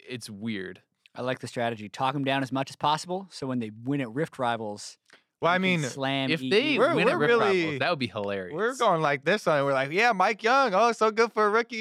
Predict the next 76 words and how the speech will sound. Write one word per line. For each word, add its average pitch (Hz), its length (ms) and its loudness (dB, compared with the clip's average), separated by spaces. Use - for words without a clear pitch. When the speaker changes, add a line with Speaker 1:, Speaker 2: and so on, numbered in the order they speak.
Speaker 3:
Yeah, 226 180 2
I 180 40 4
love 220 220 4
this. 220 240 4
Mm-hmm, 220 240 -8
they're 196 120 0
doing 220 160 2
a - 20 -2
good 202 160 -6
job 214 260 4
Speaker 2:
I 165 40 0
Speaker 3:
helping 226 240 0
him 220 100 0
Speaker 2:
think, - 40 2
Speaker 3:
out 214 140 2
with 202 120 -2
pulls 214 260 2
and 202 80 -4
stuff." 214 320 4
Speaker 2:
I 214 40 2
think 220 120 2
Speaker 3:
Ah, 180 380 4
Speaker 2:
they - 20 2
pick 165 60 2
Speaker 3:
I - 20 2
Speaker 2:
up 160 60 2
Speaker 3:
miss 147 80 2
Speaker 2:
their, 143 120 2
Speaker 3:
that. 110 160 0
Speaker 2:
they 185 80 0
pick 226 160 0
up 190 80 0
their 156 140 0
first 131 260 -6
win 117 80 -4
next 107 240 -8
week. 98 200 -12
I 131 60 -8
think 175 120 -6
they're 175 100 -6
gonna 139 140 0
slow. 135 480 -4
Speaker 1:
Yeah. 113 320 -4
Speaker 2:
They, 180 200 0
they 226 180 2
are 226 80 6
not 135 460 0
going 127 260 0
to 120 100 -4
end 117 160 -2
the 110 60 -4
split - 280 -12
in 95 100 -12
ten. - 120 -16
Speaker 3:
How 170 200 0
do 214 60 -2
you 220 120 0
feel 185 320 2
about 147 380 2
Speaker 1:
They 151 60 4
are 139 40 0
Speaker 3:
the 135 80 -2
Speaker 1:
oh 165 120 2
and - 20 4
six, - 20 4
Speaker 3:
trail 151 480 4
Speaker 1:
though. - 140 0
Can 135 160 4
they 135 60 2
Speaker 3:
of, 170 40 0
Speaker 1:
even 151 140 2
Speaker 3:
uh, 123 240 4
Speaker 1:
make 123 100 -2
playoffs, 147 380 -2
you 185 80 -8
think? 202 340 -8